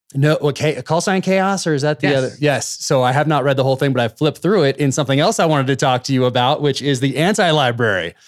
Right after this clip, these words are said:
Speaker 1: which I
Speaker 2: Yes.
Speaker 1: love the concept of, uh, and I guess I've been building mine my entire life. So,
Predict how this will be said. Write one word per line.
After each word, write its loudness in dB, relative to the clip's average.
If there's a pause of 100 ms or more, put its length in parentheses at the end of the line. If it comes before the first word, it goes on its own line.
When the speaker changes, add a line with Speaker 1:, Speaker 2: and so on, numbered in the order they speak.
(140)
Speaker 1:
which 0
I 2
Speaker 2:
Yes. 2
Speaker 1:
love 2
the 0
concept -2
of, -4
uh, -2
and -2
I 0
guess -4
I've 0
been 0 (340)
building 2
mine 2
my 2
entire 2
life. -2
So, -4